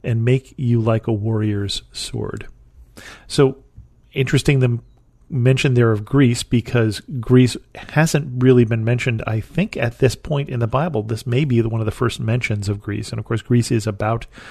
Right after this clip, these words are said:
to rise. And so th-, I would wonder at the time period, were the people thinking, as, you know, Alexander's coming through, is this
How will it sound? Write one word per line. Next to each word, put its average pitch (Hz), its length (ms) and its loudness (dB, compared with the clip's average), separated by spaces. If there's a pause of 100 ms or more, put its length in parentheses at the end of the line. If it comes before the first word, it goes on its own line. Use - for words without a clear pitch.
(300)
to 123 160 0
rise. 101 540 -2 (500)
And 120 200 -4
so 120 480 0 (220)
th-, 127 220 -10 (100)
I 123 140 2
would 123 240 2
wonder 151 440 2
at 117 120 -2
the 120 100 0
time 208 400 -2
period, 107 340 0
were 117 140 2
the 110 80 2
people 131 300 0
thinking, 120 420 -2
as, 107 220 0 (160)
you 123 100 0
know, 104 160 -2
Alexander's 113 600 -2
coming 117 180 -2
through, 120 200 2
is 113 120 6
this 123 240 4